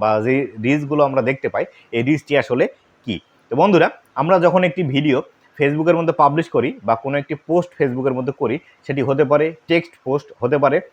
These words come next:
কোনো একটি পিকচার পোস্ট, হতে পারে একটি রিলস। যখন আমরা এই রিলসটি Facebook-এর মধ্যে পাবলিশ করি, সেই রিলসটি কিন্তু Facebook অটোমেটিক্যালি আমার এই ভিডিও রিলেটেড যারা দর্শক আছে, তাদের কাছে কিন্তু সাজেস্ট করতে শুরু করে। এবং যখন সাজেস্ট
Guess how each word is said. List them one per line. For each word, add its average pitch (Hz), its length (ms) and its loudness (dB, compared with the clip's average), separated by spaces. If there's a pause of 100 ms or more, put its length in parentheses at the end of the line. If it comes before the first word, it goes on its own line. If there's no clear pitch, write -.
(180)
কোনো 139 160 0
একটি 135 140 -10 (100)
পিকচার 143 420 -2
পোস্ট, 160 260 -2
হতে 143 200 2
পারে 127 220 0
একটি - 160 -4 (340)
রিলস। 120 240 0 (340)
যখন 135 300 -2
আমরা 180 140 4 (420)
এই 139 80 2 (140)
রিলসটি 160 380 2 (380)
Facebook-এর 165 400 2
মধ্যে 175 240 0
পাবলিশ 156 340 2
করি, 156 140 -2 (280)
সেই 143 180 2
রিলসটি 175 380 2
কিন্তু 147 160 -2 (100)
Facebook 143 340 0 (260)
অটোমেটিক্যালি 170 560 0 (260)
আমার 151 180 2 (140)
এই 143 60 2 (140)
ভিডিও 156 300 2
রিলেটেড 160 400 0
যারা 135 140 2 (100)
দর্শক 127 320 -4
আছে, 185 120 -6 (320)
তাদের 131 260 0
কাছে 135 240 0
কিন্তু 127 160 -6 (360)
সাজেস্ট 139 400 0
করতে 117 220 -4 (360)
শুরু 175 260 4
করে। 82 140 -4 (320)
এবং 175 140 2 (360)
যখন 170 240 2 (360)
সাজেস্ট 160 300 2